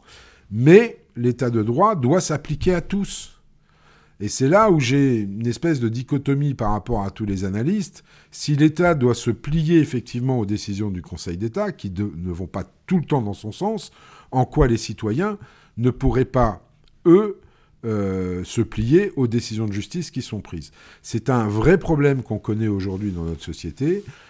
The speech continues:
avec des minorités qui sont de plus en plus, euh, radicales, qui sont de plus en plus radicalisées, de plus en plus extrêmes, et qui prennent finalement en otage l'ensemble de la population parce qu'elles ont décidé que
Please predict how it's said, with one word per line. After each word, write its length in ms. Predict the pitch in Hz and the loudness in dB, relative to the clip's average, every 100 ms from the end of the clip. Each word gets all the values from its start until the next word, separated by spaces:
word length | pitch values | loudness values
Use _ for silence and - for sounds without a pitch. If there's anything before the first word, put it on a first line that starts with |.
| _ | _
avec 340 | - 113 151 151 | -4 0 2 2
des 120 | 135 | 0
minorités 560 | 135 135 131 123 127 123 | 0 0 2 0 -2 -6
qui 120 | 92 | -6
sont 200 | - 95 | -8 -6
de 100 | 92 | -6
plus 240 | - 104 | -6 -6
en 80 | 101 | -6
plus, 320 | - 104 98 | -6 -4 -4
euh, 60 | 64 67 _ - - | -6 -14 _ -20 -14
radicales, 840 | 87 90 113 113 - 147 196 220 202 _ _ _ | -8 -2 0 -2 -2 2 2 0 -8 _ _ _
qui 100 | - | -10
sont 100 | 107 | -6
de 80 | 98 | -6
plus 200 | - 95 | -6 -8
en 60 | |
plus 160 | 85 90 | -8 -8
radicalisées, 800 | 80 123 123 123 110 107 107 185 | -2 -2 0 -2 -2 -2 0 0
de 120 | 135 | 0
plus 200 | 98 95 | -6 -8
en 80 | 98 | -8
plus 200 | - - | -8 -6
extrêmes, 640 | 139 139 - 139 170 208 196 - - _ - | -4 -4 -6 -6 -4 -4 -8 -14 -20 _ -4
et 100 | 131 | -4
qui 180 | - 185 | -2 -4
prennent 340 | - 233 220 | 0 2 2
finalement 460 | - 170 160 160 147 | -2 0 0 2 2
en 100 | 139 | 2
otage 360 | 139 143 123 | 2 0 0
l'ensemble 320 | 123 - 123 | -2 -4 -2
de 40 | 113 | -2
la 140 | 98 | -2
population 720 | - 98 - 92 92 170 202 208 - - - | -4 -8 -4 -4 -4 -4 -6 -6 -14 -20 -2
parce 260 | 165 165 - | 0 0 -2
qu'elles 260 | 151 131 | -2 -2
ont 80 | 127 | -2
décidé 640 | 120 117 - 110 107 92 - _ _ _ - | -2 -2 -4 -4 -2 -2 -8 _ _ _ 6
que 340 | 190 240 - | 6 8 2